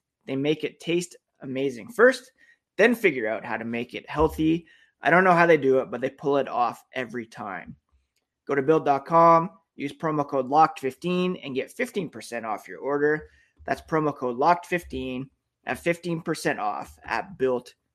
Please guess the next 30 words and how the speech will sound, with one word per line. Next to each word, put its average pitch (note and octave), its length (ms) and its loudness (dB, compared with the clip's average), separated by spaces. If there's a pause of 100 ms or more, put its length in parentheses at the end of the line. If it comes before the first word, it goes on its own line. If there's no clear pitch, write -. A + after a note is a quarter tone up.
(160)
dot A#2+ 360 -2
com. G#2 460 -2 (1500)
Thank E3 200 2
you D3+ 60 2
so D#3+ 160 0
much D#3 160 0
again D#3+ 240 2
for D3+ 100 -10
making D3 340 -2
Locked D3+ 300 2
On C#3 220 0
Bruins D#3 420 0
your C3 160 2
first D#3 460 0
listen C#3+ 680 -4
every D#3 280 4
day. D#3+ 460 4 (340)
Again, C3 360 -4
podcast C#3+ 600 0
free F#3 320 2
and D3 100 -6
available C3+ 540 -2
on A#2 200 -8
all D3+ 180 2
platforms D3+ 640 -4
as A#2+ 260 -8
well C3 160 0
as G2 140 -6
on F#2+ 180 -8
YouTube. E3 520 2